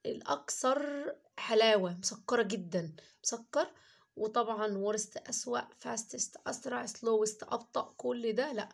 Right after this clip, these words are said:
يبقى العسل أكتر مادة مسكرة على الأرض، يبقى sweetest. Use a special honey as a treatment. مين اللي استخدموا، آه، عسل معين كعلاج؟ الدكتورز. طيب بعد كده some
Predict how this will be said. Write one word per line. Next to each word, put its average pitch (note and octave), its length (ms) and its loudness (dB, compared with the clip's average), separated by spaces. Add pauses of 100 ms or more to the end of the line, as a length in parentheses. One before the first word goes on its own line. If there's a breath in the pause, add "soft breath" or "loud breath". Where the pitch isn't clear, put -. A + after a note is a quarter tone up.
(540 loud breath)
يبقى - 340 -4
العسل F#3+ 840 0
أكتر - 380 -2
مادة A#3 340 -2
مسكرة A#3 680 0 (140)
على G3+ 180 -2
الأرض، F#3+ 420 -6
يبقى G3+ 260 -8
sweetest. - 720 -8 (1120 loud breath)
Use D4 300 6
a - 200 -6
special B3 580 2
honey A#3+ 460 0
as A3 260 -2
a G#3 60 -2 (100)
treatment. A#3+ 640 2
مين B3 160 0
اللي A3 120 -2
استخدموا، A3+ 720 0
آه، G#3 160 -6
عسل A3+ 340 -4
معين A3 420 0
كعلاج؟ G#3 580 0
الدكتورز. - 760 -6 (1200 soft breath)
طيب G3+ 280 -4
بعد A#3+ 220 2
كده B3+ 280 0
some A#3 400 -2